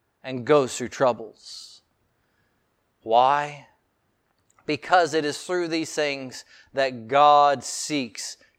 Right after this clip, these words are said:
to be glorified. When we have trials and we have troubles, how do we react to them?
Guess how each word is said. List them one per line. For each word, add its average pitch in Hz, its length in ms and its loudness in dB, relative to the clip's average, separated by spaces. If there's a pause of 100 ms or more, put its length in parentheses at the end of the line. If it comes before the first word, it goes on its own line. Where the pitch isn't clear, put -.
to 117 340 -6 (240)
be 156 560 -2 (120)
glorified. 127 1160 0 (1500)
When 151 240 0
we 214 160 0
have 185 300 2
trials 175 560 4
and 147 160 -6
we 160 100 -6
have 151 240 0
troubles, 104 760 -6 (260)
how 165 220 0
do 151 80 -4
we 139 120 -4
react 120 640 -2 (160)
to 117 220 -10
them? 85 380 -12